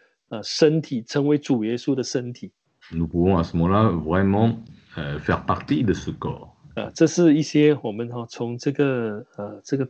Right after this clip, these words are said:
Speaker 1: 饼，哦，这里可以学习到的一些教训。
Speaker 2: C'est ce que nous pouvons apprendre de, euh, ce pain.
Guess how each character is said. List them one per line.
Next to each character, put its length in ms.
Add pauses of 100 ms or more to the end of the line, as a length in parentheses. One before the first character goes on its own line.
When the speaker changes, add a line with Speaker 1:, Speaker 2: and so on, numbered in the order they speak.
(140)
Speaker 1:
饼， 340
哦， 160
这 140
里 160
可 160
以 60
学 260
习 160
到 220
的 120
一 60
些 160
教 320
训。 340 (380)
Speaker 2:
C'est 180
ce 120
que 100
nous 160
pouvons 540 (320)
apprendre 680
de, 380 (220)
euh, 160
ce 180
pain. 340